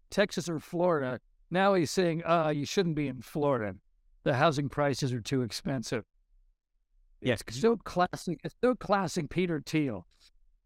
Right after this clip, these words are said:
Speaker 2: Right. People who follow him follow him at their peril sometimes.
Speaker 1: Peril.
Speaker 2: Can, can you
Speaker 1: Yeah.
Speaker 2: imagine, um, a scenario where Silicon Valley Bank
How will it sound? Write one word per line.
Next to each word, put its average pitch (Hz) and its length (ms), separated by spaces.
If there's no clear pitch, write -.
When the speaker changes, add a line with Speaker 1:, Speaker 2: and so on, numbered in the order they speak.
Speaker 2:
Right. - 160
People 143 280
who 127 100
follow 110 380
him 90 420
follow 95 220
him 87 240
at 85 140
their 78 500
peril 90 360
sometimes. 156 340
Speaker 1:
Peril. 82 160
Speaker 2:
Can, 120 140
can 123 100
you 180 140
Speaker 1:
Yeah. 185 160
Speaker 2:
imagine, 110 500
um, 80 420
a 110 120
scenario 101 640
where 87 420
Silicon 120 560
Valley 98 300
Bank 85 500